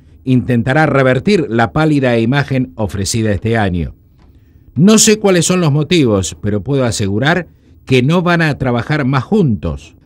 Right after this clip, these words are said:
aseguró Ricardo Rivera, colaborador de Vilas. Guillermo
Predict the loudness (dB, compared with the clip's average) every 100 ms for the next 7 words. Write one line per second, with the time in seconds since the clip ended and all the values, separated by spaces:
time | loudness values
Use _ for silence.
0 | _ -10 0 2 4 4 4 6 6 4
1 | 2 2 4 4 2 4 2 2 -2 -6
2 | 2 4 4 4 2 0 2 2 2 -2
3 | -2 0 2 2 -2 -6 -12 -20 -20 -10
4 | -4 2 2 2 2 0